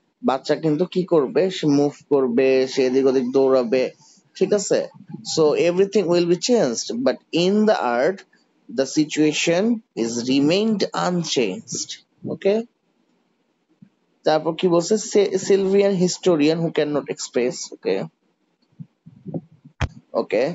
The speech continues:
so first of all, an, a, a, a unravished bride,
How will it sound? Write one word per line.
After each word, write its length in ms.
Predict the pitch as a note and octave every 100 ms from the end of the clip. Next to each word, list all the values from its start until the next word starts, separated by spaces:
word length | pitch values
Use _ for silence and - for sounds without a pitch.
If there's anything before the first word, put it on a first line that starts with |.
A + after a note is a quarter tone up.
| - _ _ -
so 360 | E3 C#3+ C#3+ C#3+ -
first 240 | - C#3+ -
of 60 | E3+ E3+
all, 160 | E3+ D3
an, 80 | D3+ - -
a, 40 | C#2+ C#2+ B2+ F#2+
a, 40 | C3+ - - -
a 20 | C#3 C3 -
unravished 600 | C3 C3+ C3+ C3+ D#3 D3+ C3+
bride, 460 | D3 B2+ D#3+ E3